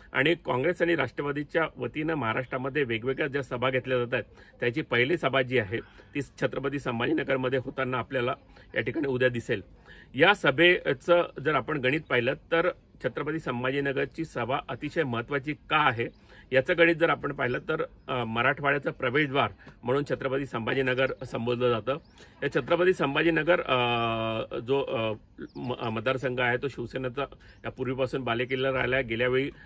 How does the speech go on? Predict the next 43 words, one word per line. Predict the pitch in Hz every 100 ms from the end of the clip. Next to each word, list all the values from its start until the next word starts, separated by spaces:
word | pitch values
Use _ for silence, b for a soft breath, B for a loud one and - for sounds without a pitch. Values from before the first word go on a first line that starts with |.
| B -
अ, | 117 117
या | 123
ठिकाणी | 131 131 127 139 147 -
एमआयएम | 120 123 147 110 - 117
जे | 120
आहे | 113
ते | 120 123
या | 120
ठिकाणी | 113 127
निवडून | 120 117 131
आलं | 120 127 - B B -
आणि | 120 127 175 -
मतांचं | 120 139 147 156
ध्रुवीकरण | 127 131 139 143 139
मोठ्या | 120 117 139
प्रमाणात | 139 139 139
झालं | 127 120
होतं. | 131
त्याच | 147 135 131
पद्धतीने | 127 117 135 -
आता | 123 -
देखील | 151 139 147
मतांचं | 127 139 127 135
ध्रुवीकरण, | 123 131 139 139 135 -
अ, |
जे | 123 127
आहे | 117 127
ते | 147
करण्याचा | 135 120 123 -
प्रयत्न | 123 117 131
जो | 127 123
होतोय, | 113 143 143 B B B
अ, | - 120 127
तो |
आपल्याला | 131 131 135
दिसतोय. | 120 139 330 B B B -
खऱ्या | 151 151
अर्थानं | 165 175
मराठवाड्यामध्ये | 151 135 143 156 160 143 156 175 -
आठ | 139 170
लोकसभा | 139 135 - 139 139
मतदारसंघ, | 127 135 131 123 127
अ, | 131 - 127 117